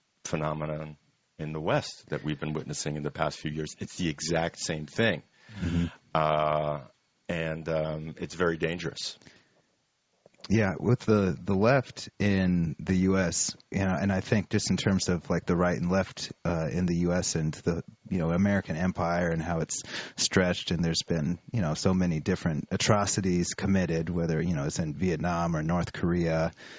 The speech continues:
Speaker 2: Um, just, you know, over the course of an empire, if you're building an empire, and you're gonna, you know, you're gonna have to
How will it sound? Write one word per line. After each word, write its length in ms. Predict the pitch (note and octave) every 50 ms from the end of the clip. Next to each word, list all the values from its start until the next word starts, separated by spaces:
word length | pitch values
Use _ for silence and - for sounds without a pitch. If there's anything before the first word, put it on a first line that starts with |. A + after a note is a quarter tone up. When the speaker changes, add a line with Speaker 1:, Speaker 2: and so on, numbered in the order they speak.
| - - - - - - -
Speaker 2:
Um, 440 | - D#2+ E2 E2 D#2+ D2+ C#2+ D2+ - - - - _ _ _ - - - - -
just, 360 | - B2 A#2 A2+ - - -
you 80 | B2 B2+
know, 220 | A#2 G#2+ G#2 G2+ -
over 220 | A#2+ C#3 C#3+ C#3+
the 60 | A#2
course 340 | - - - B2+ A#2+ - -
of 80 | G#2+ F#2+
an 100 | F#2+ E2+
empire, 560 | D#2+ A2 D3+ F3 - - G2+ E2 E2 E2 F2+
if 140 | F#2+ - -
you're 80 | G2+ F2+
building 320 | - C3 C#3+ D3 C3+ A2+
an 80 | G2+ F#2
empire, 480 | A2 A2 - G#2+ F#2 F2 F2 F#2 G2+
and 180 | A2 A2 E2+ - - -
you're 180 | - F#2 G#2+ G#2+
gonna, 380 | F#2+ C#3 D3 C3+ G2+ F#2+ F2+ - - _ -
you 140 | A2 A2+
know, 200 | G2 F2 F#2 G2+ G#2+ -
you're 160 | A2 A2+ A2+
gonna 200 | A#2+ A#2+ G#2+ F#2
have 220 | F2 A2 G#2+ - -
to 220 | - G#2 F#2+ F2